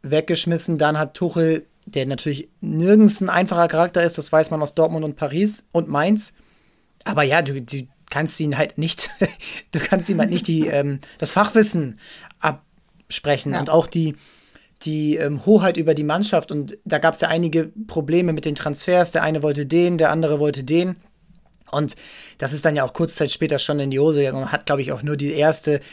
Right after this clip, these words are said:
Speaker 1: Niederlage gegen eine schwächere Mannschaft, Zagreb war's dann, abgewartet. Und ich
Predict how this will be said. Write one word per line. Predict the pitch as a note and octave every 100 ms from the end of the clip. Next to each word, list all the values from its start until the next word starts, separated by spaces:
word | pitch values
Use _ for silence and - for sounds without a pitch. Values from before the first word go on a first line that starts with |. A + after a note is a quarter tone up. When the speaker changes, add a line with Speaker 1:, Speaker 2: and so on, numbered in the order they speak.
| - - -
Speaker 1:
Niederlage | D#3+ D3+ C#3+ C#3+
gegen | D3 D3
eine | C#3 C3+
schwächere | - D3 C3+
Mannschaft, | C#3 D3 D#3 B2+
Zagreb | C3+ D3 D3+ B2+
war's | C3+ B2+
dann, | C3 C3 - _ _ -
abgewartet. | D3+ - D3+ B2+ - -
Und | - B2 - - - -
ich | - -